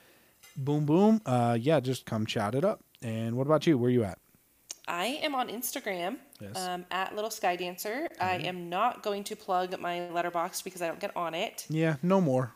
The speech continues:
Speaker 1: We're done.
Speaker 2: So <laughs> I've, I've moved on from that.
Speaker 1: Yeah, that's fine.
Speaker 2: Um, yeah, but we are on TikTok, though. We post the TikToks. Jensen's are, like, they're popping off.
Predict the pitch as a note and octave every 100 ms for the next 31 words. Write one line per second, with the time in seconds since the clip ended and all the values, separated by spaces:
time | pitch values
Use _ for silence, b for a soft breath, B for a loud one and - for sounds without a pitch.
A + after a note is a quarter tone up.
0 | _ F#3 F3 C3 G3 G3 F#3+ A3 - -
1 | - A3+ C#4 G#3 G3+ - F3+ G#3+ G#3 C#4+
2 | A#3+ F#3 F#3 F#3 E3 D3 D#3+ - A2 G#2+
3 | A#2 B2+ - E3+ D#3+ D#3+ E3 E3 - _
4 | _ - A#3 C4+ G3 A3+ F#3+ A3+ F#4+ D4+
5 | - E4 - D#4 C#4 - - _ G#3 G#3+
6 | A#3+ G4 - B B G3+ A3 B3 C4+ B3+
7 | B3+ F#4 - G#4 G#4 - A#3 E4+ E4+ D#4+
8 | A3+ A#3 G3+ - b b b - G#3 C#4+
9 | D#4 D#4+ C4 F3+ - -